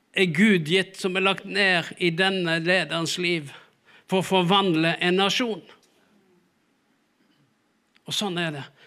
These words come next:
med denne tiden. At når Ånden kommer med noen ting, så kan det være at det ser annerledes ut enn vi hadde planlagt eller tenkt ut. Og da må vi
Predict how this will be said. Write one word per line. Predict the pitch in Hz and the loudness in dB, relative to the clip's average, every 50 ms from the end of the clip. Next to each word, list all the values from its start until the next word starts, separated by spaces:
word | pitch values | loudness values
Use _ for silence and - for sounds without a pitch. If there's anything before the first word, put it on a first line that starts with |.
| _ _ | _ _
med | - 143 160 160 156 - - - _ _ - - | -4 -2 -2 -2 -2 -6 -10 -20 _ _ -10 -8
denne | 160 165 165 160 156 139 - - _ - | -6 -4 -4 -4 -6 -8 -10 -16 _ -12
tiden. | - - 190 151 139 123 117 113 - _ - - - _ _ _ _ _ _ _ _ _ _ _ _ _ _ _ _ _ - - - - | -8 -4 -4 -4 -4 -6 -10 -16 -18 _ -20 -20 -20 _ _ _ _ _ _ _ _ _ _ _ _ _ _ _ _ _ -20 -18 -10 -8
At | 170 175 165 - | -8 -6 -4 -2
når | 170 170 170 175 - - 170 | 0 0 0 0 -2 -2 0
Ånden | 190 190 180 165 143 135 139 143 147 151 143 - - - | 0 0 0 0 -2 -2 -2 0 0 -2 -2 -6 -14 -14
kommer | - - 175 175 160 127 117 123 135 127 - - - | -8 -4 -4 -4 -4 -4 -6 -6 -8 -10 -10 -10 -8
med | 131 127 135 139 143 | -6 -6 -4 -4 -4
noen | 143 139 135 135 139 139 | -4 -4 -4 -4 -6 -4
ting, | - 170 156 131 110 - - - - - | -4 -6 -6 -6 -8 -12 -16 -20 -20 -16
så | - - 151 | -12 -12 -10
kan | - 160 151 151 156 | -6 -4 -2 -2 -2
det | 160 | -2
være | 160 165 160 151 151 | -2 -2 -2 -2 -4
at | 147 - | -6 -6
det | 165 147 | -6 -6
ser | - - 170 156 156 - 170 | -4 -4 -4 -6 -6 -4 -4
annerledes | 175 175 156 135 135 135 143 147 147 143 143 147 143 - 156 | -2 -2 -2 -2 -2 -2 0 0 0 0 -2 -4 -6 -6 -6
ut | 156 165 165 165 165 - - - - - - - - _ - - | -4 -4 -4 -4 -6 -12 -20 -20 -20 -20 -20 -20 -16 _ -4 0
enn | 160 151 147 | 0 2 2
vi | 156 165 151 | 2 2 2
hadde | 147 151 147 147 147 | 0 -2 -4 -6 -6
planlagt | 147 170 170 160 147 139 135 139 135 - - | -4 -2 -2 0 0 -2 -2 -4 -6 -8 -8
eller | 170 160 147 147 143 | -6 -4 -4 -4 -6
tenkt | - 170 165 151 - - | -6 -6 -6 -6 -6 -6
ut. | 180 180 160 - - - - _ _ _ - - - - - - | -6 -6 -6 -8 -14 -20 -20 _ _ _ -20 -20 -20 -20 -12 -8
Og | 165 160 | -4 0
da | 170 180 170 | 0 0 0
må | 170 170 165 156 | 0 -2 -2 0
vi | 165 170 | 0 -2